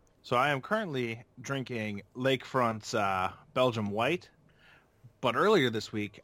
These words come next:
I had their Dylan is the name of it. Lakefront is a brewery out of Milwaukee,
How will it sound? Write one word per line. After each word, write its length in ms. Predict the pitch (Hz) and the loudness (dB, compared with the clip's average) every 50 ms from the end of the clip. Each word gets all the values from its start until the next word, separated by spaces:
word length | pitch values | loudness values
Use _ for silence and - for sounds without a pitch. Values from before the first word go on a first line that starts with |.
| _ - | _ -2
I 160 | 113 113 110 | 0 0 0
had 520 | 104 113 113 110 107 107 107 107 104 101 - - _ | 0 0 0 0 0 0 0 0 -2 -4 -8 -12 _
their 680 | - 107 104 110 104 101 98 98 95 95 95 98 - - - - - - - - 98 101 92 - | -12 -6 -2 -2 0 0 0 0 0 0 0 0 -2 -4 -10 -14 -18 -20 -16 -12 -12 -12 -4 2
Dylan 480 | - 143 156 147 120 95 90 92 85 | 4 6 6 6 6 4 2 0 -2
is 140 | 71 98 95 | -4 -4 -4
the 100 | - 107 | -2 -2
name 180 | 101 95 92 92 | 0 0 0 0
of 140 | 90 85 82 | -2 -2 -4
it. 160 | 82 82 - _ - - - - - - - - | -6 -10 -10 _ -18 -20 -20 -20 -20 -8 0 2
Lakefront 440 | 135 135 131 - 139 135 123 110 | 2 2 2 2 0 0 0 0
is 160 | 123 117 110 110 | -2 -2 -2 0
a 220 | 107 107 104 101 | 0 0 0 -2
brewery 340 | 98 120 120 117 113 110 107 | -2 0 2 4 4 4 2
out 140 | 101 101 101 | 2 0 0
of 60 | 98 | -2
Milwaukee, 600 | 98 95 90 92 92 87 - - 101 92 80 - | -4 -6 -4 -4 -4 -4 -4 -4 -8 -10 -10 -12